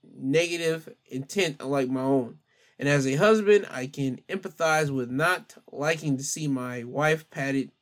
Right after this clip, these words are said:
as such, wrote Chris, who married wife Christine in two thousand one.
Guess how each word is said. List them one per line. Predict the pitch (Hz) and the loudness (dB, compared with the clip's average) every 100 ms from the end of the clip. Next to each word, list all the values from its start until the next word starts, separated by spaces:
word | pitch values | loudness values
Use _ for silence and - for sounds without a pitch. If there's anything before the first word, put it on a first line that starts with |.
| _ - | _ -6
as | 131 139 | -4 -4
such, | - 131 113 - | -6 -8 -10 -14
wrote | 143 156 180 175 | -8 -4 -4 -6
Chris, | - 147 139 151 - _ - - _ | -2 -2 0 -4 -10 _ -20 -20 _
who | 147 | 0
married | 143 135 131 | 4 4 4
wife | 127 139 135 | 2 2 0
Christine | - 139 - - 220 180 147 | -4 -6 -6 -2 0 0 -4
in | 139 | -8
two | - | -8
thousand | 135 131 135 | -4 -2 0
one. | 131 117 | 0 -4